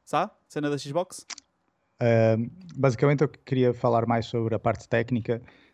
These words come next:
Speaker 2: de porque é que a Xbox é mais potente que a P S cinco, porque eu sinto que nós já falamos bué vezes sobre isso,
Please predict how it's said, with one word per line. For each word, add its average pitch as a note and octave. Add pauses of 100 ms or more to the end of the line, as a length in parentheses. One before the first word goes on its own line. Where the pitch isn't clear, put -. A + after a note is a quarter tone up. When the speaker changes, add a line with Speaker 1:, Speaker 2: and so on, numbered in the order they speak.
(140)
Speaker 2:
de A2 (380)
porque -
é A2
que - (600)
a G2+
Xbox -
é G#2
mais G2 (180)
potente -
que -
a G#2
P G2+
S G#2
cinco, C#3
porque A#2 (680)
eu A#2
sinto A#2
que A2+
nós B2+
já A#2+
falamos A2+
bué A#2
vezes A#2
sobre A2+
isso, -